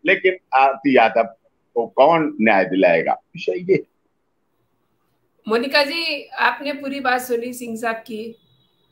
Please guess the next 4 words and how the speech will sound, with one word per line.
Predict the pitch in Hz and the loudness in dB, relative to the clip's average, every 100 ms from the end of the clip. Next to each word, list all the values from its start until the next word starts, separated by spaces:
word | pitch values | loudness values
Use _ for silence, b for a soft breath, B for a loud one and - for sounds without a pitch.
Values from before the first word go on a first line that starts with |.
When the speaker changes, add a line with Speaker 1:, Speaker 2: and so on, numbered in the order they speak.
| _ _ 208 | _ _ -6
Speaker 2:
आ, | 190 190 185 185 | -4 -2 -6 -10
कैसे | 185 _ - 233 233 269 254 247 254 - _ _ _ _ _ _ _ _ _ _ _ _ _ _ - | -14 _ -6 -4 -2 0 0 0 -4 -10 _ _ _ _ _ _ _ _ _ _ _ _ _ _ -4
एक | 226 226 | -4 -2
महिला | 240 214 233 233 226 220 | -6 -4 0 0 0 -4